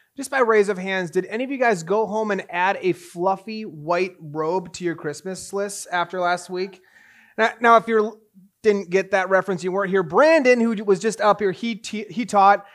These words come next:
um, and one of his illustrations was these big fluffy white robes. One was messy and one was shiny clean. And I'm just like, "Ooh, I think I need one of those."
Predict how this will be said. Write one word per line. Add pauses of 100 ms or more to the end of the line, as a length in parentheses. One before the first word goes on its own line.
(240)
um,
and
one
of
his
illustrations
was
these
big (760)
fluffy
white
robes.
One
was
messy
and
one
was
shiny
clean.
And
I'm
just
like,
"Ooh,
I
think
I
need
one
of
those."